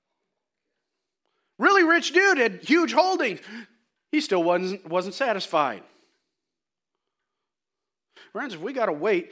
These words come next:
until we have everything, we're never gonna have everything. No, gratitude is for all God's people.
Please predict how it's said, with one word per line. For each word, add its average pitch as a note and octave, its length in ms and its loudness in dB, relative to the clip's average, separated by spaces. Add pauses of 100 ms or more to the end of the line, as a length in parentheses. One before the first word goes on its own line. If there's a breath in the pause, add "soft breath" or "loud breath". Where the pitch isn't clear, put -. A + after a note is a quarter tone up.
(140)
until E3+ 240 -6
we F3+ 140 -4
have F3+ 200 -6
everything, C#3+ 640 -4 (160 soft breath)
we're E3 100 -8
never G3+ 160 -2
gonna D3 200 -6
have C3 180 -8
everything. G#2 420 -12 (1600 loud breath)
No, E3 120 -6
gratitude D#3 640 -8
is C3+ 120 -12
for C3+ 200 -10
all C#3 200 -4
God's A#2 380 -10
people. - 340 -20